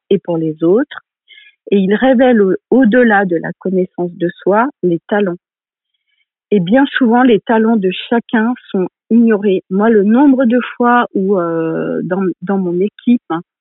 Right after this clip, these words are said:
euh, quand je parlais d'énéagramme, quand j'essayais de, de le mettre en pratique au travail, mes collaborateurs me disaient, « Et moi, Myriam, vous pensez que je suis bon, pourquoi ? » Donc, euh, alors que moi, je voyais leur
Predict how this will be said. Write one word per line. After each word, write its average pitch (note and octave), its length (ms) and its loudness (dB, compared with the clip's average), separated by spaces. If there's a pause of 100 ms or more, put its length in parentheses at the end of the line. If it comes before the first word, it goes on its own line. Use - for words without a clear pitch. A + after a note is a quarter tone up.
(480)
euh, F3+ 440 2
quand G3 160 -2
je E3+ 100 -6
parlais F3 380 -2
d'énéagramme, F3 1040 -2
quand - 140 -12
j'essayais F3 500 -2
de, D#3+ 320 -6
de F3 120 -10
le E3+ 160 -10
mettre F3+ 240 -8
en E3 60 -10
pratique - 400 -12
au F3+ 40 -14
travail, F#3 440 -6 (440)
mes F#3 80 -2
collaborateurs F#3+ 760 -2
me G3+ 160 0
disaient, « F3+ 320 -4 (380)
Et G3+ 80 -4
moi, G3+ 200 2
Myriam, A#3+ 640 0
vous F#3+ 140 -4
pensez A3+ 360 -6
que A3+ 120 -4
je - 60 -4
suis - 200 -4
bon, G#3 240 -2 (120)
pourquoi ? » G3 500 -4 (580)
Donc, B3+ 340 2
euh, A3 260 4
alors B3 200 2 (100)
que C#4 60 2
moi, D4+ 140 4
je A#3 60 -2
voyais A#3+ 260 2
leur D#4+ 140 2